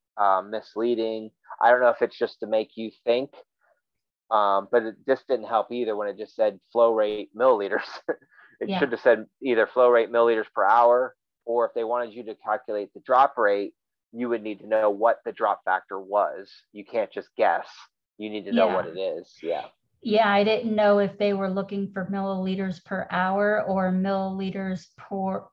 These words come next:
Speaker 2: per minute. Like, I had no idea.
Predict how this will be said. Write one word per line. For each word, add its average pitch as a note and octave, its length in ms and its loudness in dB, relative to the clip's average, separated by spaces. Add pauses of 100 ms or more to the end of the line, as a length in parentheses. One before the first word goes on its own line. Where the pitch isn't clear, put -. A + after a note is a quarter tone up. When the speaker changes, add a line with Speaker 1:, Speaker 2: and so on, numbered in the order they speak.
Speaker 2:
per F#3 600 0 (120)
minute. G#3+ 720 0
Like, F#3+ 160 -4
I F#3 80 -4
had F#3 200 -4
no F#3 140 -2
idea. - 420 -8